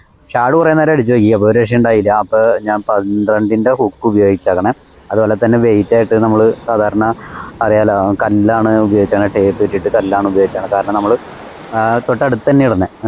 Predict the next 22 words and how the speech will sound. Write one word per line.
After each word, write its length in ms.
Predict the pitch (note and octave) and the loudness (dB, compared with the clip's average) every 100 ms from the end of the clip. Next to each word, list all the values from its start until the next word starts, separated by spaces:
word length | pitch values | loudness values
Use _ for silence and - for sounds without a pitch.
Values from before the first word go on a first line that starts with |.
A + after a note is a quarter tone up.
| G#2+ | -2
കാരണം 220 | A#2 A2+ | 0 2
ഇനിയിപ്പോ 300 | B2 B2 A2+ | 2 2 2
വല്ല 280 | B2+ B2 A#2+ | 2 2 2
കറുവപ്പോ 600 | B2+ A#2+ A#2 A2 B2+ B2+ | 0 0 0 0 0 2
ഏരിയ 400 | A#2+ A#2 A2+ A#2 | 2 2 2 2
കിട്ടുമോ 300 | A#2+ A2 A2+ | 0 0 0
നോക്കാന്ന് 400 | A#2 A#2 A#2 A#2 | 0 0 0 0
വെച്ചിട്ടാണ് 460 | G#2+ A2 A#2 A#2 B2 - - - - A2+ | 0 -2 0 0 -2 -6 -20 -20 -14 -4
ഞാൻ, 180 | A2 A2+ A#2+ - A2+ | -2 0 0 0 0
ആ, 280 | A2 G#2 G2+ - | 0 0 -2 -6
ചെ-, 440 | - A2 G#2 G2+ F#2+ | -2 0 2 2 0
ട്രൈ 180 | G#2+ G#2+ | 0 0
ചെയ്യണേ 280 | A2+ A2 F#2+ | 2 2 0
ട്ടോ. 180 | E2+ E2+ - - - - - - - - - | -2 -6 -8 -20 -20 -20 -20 -20 -20 -20 -12
അപ്പൊ 160 | G2 | -2
അതേക്ക്, 380 | A2 G#2+ G#2+ A#2+ - - - - - | 0 0 0 0 -2 -12 -20 -8 -2
ആ, 400 | G#2+ G#2+ G#2 G2+ | 0 0 0 -2
ചെമ്മീൻ 420 | G2 G#2+ G#2 A2+ | 0 0 2 2
ഇതുപോലെ, 340 | A2+ A2 G#2+ A2+ A#2 A2+ G#2+ | 2 2 2 2 0 0 0
ആ, 160 | A2+ G#2+ G2 | -2 0 -2
തൊണ്ടൊക്കെ 360 | G#2 G#2 G#2+ | -2 -2 0
കളഞ്ഞ് 280 | A2 G#2 A2 | 0 0 -2